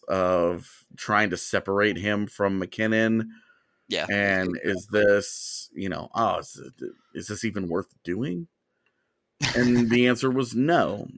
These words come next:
Speaker 2: I looked at it. I'm like, "Look, he's put up back-to-back point per game seasons, back-to-back eighty point seasons. And he's twenty-one years old. The kid's elite."
Speaker 1: Yep. That's, I mean, it's basically the same conversation I had about Pastrnak and, and his line.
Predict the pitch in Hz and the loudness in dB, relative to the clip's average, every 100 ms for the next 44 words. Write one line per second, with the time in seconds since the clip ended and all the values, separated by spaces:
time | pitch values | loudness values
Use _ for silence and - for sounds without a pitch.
0 | - 117 131 135 147 156 147 147 143 208 | 0 4 4 6 6 6 6 4 2 4
1 | 107 101 - 135 104 117 127 127 131 127 | 2 0 2 2 4 4 4 4 2 2
2 | 123 127 123 113 113 107 113 135 165 123 | 2 0 2 0 0 0 -4 -4 -2 0
3 | 131 147 117 110 123 143 113 101 87 101 | 2 2 2 2 2 2 0 -2 -2 -4
4 | 95 101 127 131 - - _ _ - 147 | -2 0 -2 -2 -16 -20 _ _ -4 -4
5 | - 170 165 170 165 165 185 147 - _ | 0 2 4 4 4 4 4 2 0 _
6 | _ _ _ _ 135 135 175 160 170 180 | _ _ _ _ -2 4 4 4 2 0
7 | - _ _ _ _ _ _ _ _ _ | -2 _ _ _ _ _ _ _ _ _
8 | 175 - _ _ 123 - - - - - | -10 -10 _ _ 0 0 -4 -6 -4 2
9 | 117 139 147 147 156 139 143 131 120 123 | 4 6 6 4 2 2 2 0 0 0
10 | 117 117 113 110 104 107 - 98 101 95 | -2 -2 -2 -2 -2 -4 -2 -2 0 0
11 | 92 92 101 92 - 90 82 80 - - | -2 -2 0 0 -2 -8 -10 -10 -14 -14
12 | - 87 107 95 90 90 85 | -12 -10 -8 -8 -8 -10 -10